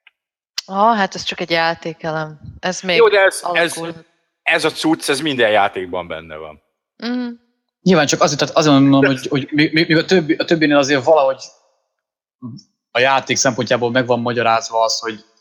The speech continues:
Speaker 3: miért van a-, az, az a képessége, ami itt egyszerűen nem tudom, ne-, nem tudnak nekem erre elég jó ta-, magyarázatot adni arra, hogy, illetve tényleg, szóval én teljesen úgy érzem, hogy, hogy ez, ez lehetne, lehet mondjuk a Last of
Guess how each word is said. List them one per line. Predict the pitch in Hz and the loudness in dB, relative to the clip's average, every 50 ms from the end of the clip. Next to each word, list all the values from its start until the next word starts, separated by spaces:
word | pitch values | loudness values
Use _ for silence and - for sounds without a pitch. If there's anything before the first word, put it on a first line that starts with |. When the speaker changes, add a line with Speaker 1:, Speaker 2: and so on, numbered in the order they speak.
| _ _ _ _ _ _ | _ _ _ _ _ _
Speaker 3:
miért | - 107 117 123 123 | -4 -2 0 0 2
van | 110 117 117 | 2 2 4
a-, | 117 120 120 - - | 4 4 2 0 0
az, | - 123 113 117 | -2 -4 -2 -2
az | 113 | -4
a | 110 | -4
képessége, | - 127 120 - 120 104 - - 120 113 117 107 | -2 -4 -2 -2 -2 -2 -2 -2 0 2 2 2
ami | 117 123 127 127 131 123 - - _ _ _ _ | 4 4 2 2 2 0 -2 -8 _ _ _ _
itt | - 127 123 - - | -4 -4 -2 0 0
egyszerűen | 135 - - - 139 135 135 131 | 0 2 2 2 2 2 2 2
nem | 117 101 | 0 -4
tudom, | - - 113 117 117 117 113 - - - 120 - | -6 -4 -2 -2 -2 -2 -2 -4 -6 -8 -4 0
ne-, | 147 147 147 135 | 2 2 2 2
nem | 151 151 147 | 2 0 0
tudnak | 147 139 123 120 - | 0 0 -2 -2 0
nekem | 131 135 123 131 123 | -2 -2 0 2 2
erre | 120 117 117 123 | 4 4 4 4
elég | 123 120 113 107 | 2 0 0 -2
jó | 117 113 113 | -2 -2 0
ta-, | 107 113 - - - | 0 0 0 0 -2
magyarázatot | 123 120 110 110 110 113 113 | -4 -4 -4 -4 -6 -4 -4
adni | 113 110 110 110 | -4 -4 -2 -2
arra, | 107 104 101 101 101 | 0 0 0 -2 -4
hogy, | 101 107 110 101 - - - - - | -6 -8 -10 -12 -16 -20 -20 -8 -4
illetve | - 139 147 143 143 - 147 | 0 0 0 0 0 -2 -2
tényleg, | - 175 156 135 127 120 | 0 2 2 2 0 0
szóval | - - 143 135 131 - | -2 0 2 2 2 2
én | - 123 151 143 | 0 -4 -4 0
teljesen | - 170 151 - 127 123 | 2 2 2 0 0 0
úgy | 123 | 0
érzem, | 123 117 123 123 120 | 2 2 2 2 2
hogy, | 127 127 - - - _ _ _ _ | 0 0 -2 -4 -10 _ _ _ _
hogy | - 117 131 | -2 0 2
ez, | 135 131 - | 2 2 0
ez | - 131 120 | 0 0 2
lehetne, | 143 135 123 113 120 117 - | 2 0 2 2 2 2 2
lehet | 123 127 127 117 - | 2 2 2 2 0
mondjuk | 120 117 113 107 | -4 -6 -4 0
a | 117 | 2
Last | 120 117 113 - - | 2 2 2 0 -4
of | - - | -4 -2